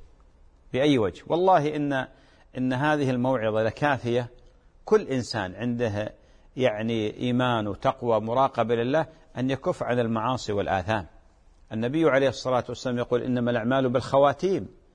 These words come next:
ويقول عليه الصلاة والسلام: "يبعث المرء على ما مات عليه". وشوف سبحان الله لطف الله بك ورحمته بك، يعني الآن تتوب وتعلم بأن هذه الذنوب، ثم تعود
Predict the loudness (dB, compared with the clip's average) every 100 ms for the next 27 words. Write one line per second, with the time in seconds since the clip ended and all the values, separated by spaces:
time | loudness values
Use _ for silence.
0 | _ -20 -8 -2 0 0 0 0 0 -2
1 | -2 -2 -4 -6 -4 -2 -2 -2 -2 0
2 | 0 0 0 0 0 0 0 -2 -4 -4
3 | -4 -6 -12 -20 -20 -20 -18 -4 0 0
4 | 0 -4 -2 0 2 2 0 -4 -4 -2
5 | 0 0 -2 -4 -8 -4 -4 -2 -4 -2
6 | -2 -2 -6 -18 -20 -20 -20 -14 -4 -2
7 | -2 -2 0 0 0 0 4 2 2 -10
8 | -20 -14 -6 -2 0 0 0 0 0 2
9 | 2 2 0 -2 -6 -20 -20 _ -2 0
10 | 2 2 4 4 2